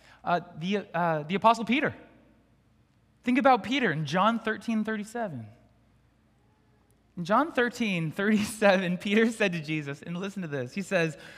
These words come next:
"Lord, why can I not follow you now? I will lay down my life for you." And Jesus answered, "Will you lay down your life for me?" <laughs> He says, "Truly, truly, I say to you,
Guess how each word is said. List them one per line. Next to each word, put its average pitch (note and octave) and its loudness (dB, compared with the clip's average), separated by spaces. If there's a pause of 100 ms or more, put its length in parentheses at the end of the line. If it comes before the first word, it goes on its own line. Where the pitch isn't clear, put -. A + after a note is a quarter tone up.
(200)
"Lord, A3 4
why F#3+ 6
can C4+ 0
I A#3 4
not G#3+ 2
follow A3 4
you A3 -2
now? A3 0 (380)
I - -10
will A3+ -2
lay G3 4
down F#3+ 4
my F#3 2
life B3 4
for - -6
you." A#2 -4 (1900)
And C#3 -8
Jesus F3 -6
answered, D#3+ -6 (1120)
"Will A#2+ -10
you A#3 -6
lay C4 -4
down C4 -6
your C4 -8
life C4 -8
for C#4+ -14
me?" C4+ -10 (600)
<laughs> C#3 -14 (760)
He - -10
says, G3+ -2
"Truly, A3+ -4
truly, F#3+ -6
I F#3+ 0
say G#3+ -4
to G3 -4
you, A3 2